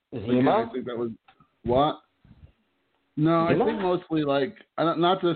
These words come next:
Speaker 2: sound stereotypical or anything, but I think mostly black people might have drank it. Like, I think that's
Speaker 1: Oh,
Speaker 2: when I drank
Speaker 1: imagine
Speaker 2: it.
Speaker 1: that! Black people drinking a flavored, uh, malt beverage.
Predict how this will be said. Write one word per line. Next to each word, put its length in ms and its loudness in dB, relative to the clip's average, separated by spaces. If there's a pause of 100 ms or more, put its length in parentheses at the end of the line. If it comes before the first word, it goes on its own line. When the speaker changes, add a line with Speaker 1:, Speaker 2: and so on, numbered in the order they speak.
Speaker 2:
sound 360 0 (100)
stereotypical 580 -4
or 220 -4
anything, 220 -8 (540)
but 80 -4
I 100 -4
think 240 -2
mostly 540 0
black 360 -4
people 260 -4
might 200 -2
have 100 -2
drank 280 -4
it. 280 -4 (200)
Like, 180 -2
I 100 0
think 140 -2
that's 160 2
Speaker 1:
Oh, 120 2
Speaker 2:
when 100 2
I 140 4
drank 140 0
Speaker 1:
imagine 60 -2
Speaker 2:
it. 40 0
Speaker 1:
that! 360 0
Black 240 0
people 200 -2
drinking 420 -2
a 60 2 (120)
flavored, 460 2
uh, 840 -10
malt 400 0
beverage. 460 -2